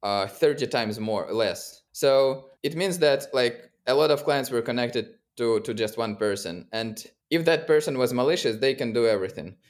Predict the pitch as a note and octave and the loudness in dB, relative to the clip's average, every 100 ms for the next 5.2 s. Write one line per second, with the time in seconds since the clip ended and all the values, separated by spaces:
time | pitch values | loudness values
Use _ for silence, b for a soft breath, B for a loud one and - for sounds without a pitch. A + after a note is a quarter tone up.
0 | b E3 F3 E3 F3 E3 - F3+ G#3 - | b 0 0 0 -2 -2 -2 -2 0 2
1 | F3+ F3+ F3+ E3+ D#3+ - G#2+ B2+ B2+ C#3 | 2 2 0 2 2 0 -4 -4 -2 -2
2 | C#3 C#3 C3 C3+ B2+ A2 C3+ B2+ B B | -2 -2 -2 -2 -4 -2 -2 -2 B B
3 | - E3+ E3+ F3 - D#3+ E3 D3 C#3+ E3 | -4 2 2 2 0 0 4 2 4 2
4 | D3 - - _ B2+ C3 C#3+ B2+ D3+ C3 | 2 0 -10 _ -2 -2 0 0 2 2
5 | G#2 | 0